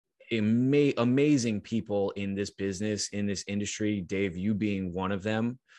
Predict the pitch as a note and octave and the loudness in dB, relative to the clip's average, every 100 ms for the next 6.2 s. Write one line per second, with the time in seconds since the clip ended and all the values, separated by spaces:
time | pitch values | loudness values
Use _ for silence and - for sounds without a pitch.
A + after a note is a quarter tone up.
0 | - - _ F2+ F2+ F2 F2+ - G2+ G2 | -20 -20 _ -4 -2 -4 -6 -4 -2 -2
1 | G2 G#2 F#2+ - A2 A#2 A#2 G#2 - B2 | -2 -4 -4 0 2 4 2 0 0 2
2 | A#2+ G#2+ G#2+ - A2 - A2 A2 A2 G#2+ | 2 2 -2 -4 -6 -4 -2 2 2 0
3 | G#2 - G2 - A#2 G2+ F2+ A2+ G#2+ G#2+ | -2 -2 -2 0 2 2 0 -4 -2 -2
4 | G2+ G#2 G2+ - A2+ G#2 F#2+ F#2+ F#2 F2 | -2 -2 -2 -4 -6 -4 -2 -2 -2 -2
5 | F2+ F2+ F2+ - F#2+ F2+ F2+ F#2 - G#2 | -2 -2 -4 -6 -4 -2 -2 -2 -2 -2
6 | G#2+ | -2